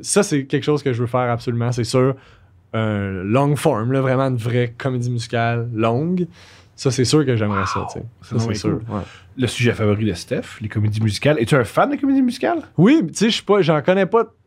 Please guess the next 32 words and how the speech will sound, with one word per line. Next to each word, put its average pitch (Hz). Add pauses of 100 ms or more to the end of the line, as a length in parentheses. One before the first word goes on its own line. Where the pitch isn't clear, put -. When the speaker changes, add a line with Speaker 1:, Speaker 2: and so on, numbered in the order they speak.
(140)
Speaker 1:
sais, 185
je 147
n'ai 147
pas 180
vu 160
tant 139
que -
ça 151
dans 135
ma 120
vie. 117
J'en 131
ai 120
vu 123
quelques-uns, 123
dans 131
le 120
sens 160
où, 135
tu 120
sais, 139
quelqu'un 135
qui 127
est 117
complètement 120
calé 117
là-dedans 107
va 107
me 104
torcher, 123
mais 131
Speaker 2:
Mhm. 147